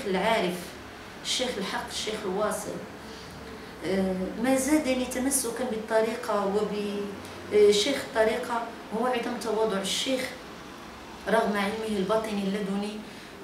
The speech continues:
وكراماته، فهو يجالس الفقراء جميعهم، ويضحي بماله ووقته وراحته وأهله لأجلهم، آه، يستقبل مكالماتهم وزياراتهم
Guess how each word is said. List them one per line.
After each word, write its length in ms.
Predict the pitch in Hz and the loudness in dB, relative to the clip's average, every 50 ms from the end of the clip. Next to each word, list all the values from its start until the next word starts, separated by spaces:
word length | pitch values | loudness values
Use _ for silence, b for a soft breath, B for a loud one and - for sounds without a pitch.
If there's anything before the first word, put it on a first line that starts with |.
| 180 | -2
وكراماته، 840 | 185 196 196 - 214 196 202 196 202 220 233 226 208 - - 170 170 170 170 - B B B B B B - | 0 0 0 2 2 2 2 2 2 2 0 -2 -2 -2 -4 -4 -4 -6 -8 -10 B B B B B B -6
فهو 240 | - 247 220 220 220 | -4 -2 2 4 6
يجالس 440 | 220 214 202 233 226 226 214 208 214 | 6 4 4 2 0 0 0 0 0
الفقراء 540 | 202 185 - - - - - 208 196 196 196 | -2 -2 -2 -4 -6 -6 -4 -2 0 0 0
جميعهم، 720 | 190 185 190 196 208 220 220 190 190 185 185 196 190 190 190 B B B B B B B - | 0 0 0 0 -2 -2 -2 0 0 0 2 0 0 -2 -2 B B B B B B B 0
ويضحي 540 | 202 208 208 220 220 254 262 - - 233 | 2 2 2 2 2 0 -2 -2 -2 -4
بماله 640 | 202 185 208 214 220 220 214 196 196 190 190 190 190 196 | -2 -2 -2 -4 -4 -4 -4 -2 -2 0 0 0 0 0
ووقته 680 | - 220 240 233 - - - - 208 190 180 190 190 | -2 -2 -2 -4 -6 -6 -8 -6 -6 -4 -2 -2 0
وراحته 840 | 185 202 226 240 247 254 247 226 220 214 - 214 202 190 202 202 202 220 | 0 0 0 0 0 -2 -2 -4 -6 -6 -6 -6 -4 -4 -4 -2 -2 0
وأهله 600 | 262 - 269 247 233 220 214 214 202 202 202 190 196 | 0 0 0 0 -2 -2 -2 0 0 0 0 -2 -2
لأجلهم، 560 | - 247 254 196 190 190 196 190 185 220 226 226 - B B B B B B B B B B B - | -2 -2 -2 0 0 0 0 0 0 -2 -2 -4 -8 B B B B B B B B B B B -6
آه، 360 | 208 202 202 202 202 208 208 | -4 -2 0 2 2 2 2
يستقبل 560 | - 233 - - - 294 294 220 254 254 254 240 | 0 0 0 0 -2 -2 -2 -2 -2 0 0 0
مكالماتهم 880 | 240 - - 254 226 226 226 226 233 254 254 254 254 240 202 202 214 208 220 | 0 0 0 0 0 0 0 0 0 -2 -2 -2 -2 -2 -2 -2 -2 -2 -2
وزياراتهم 760 | 220 185 196 220 226 220 220 220 226 - - - 240 226 226 | -2 -2 -2 0 2 4 4 4 4 2 -2 -4 -6 -4 -4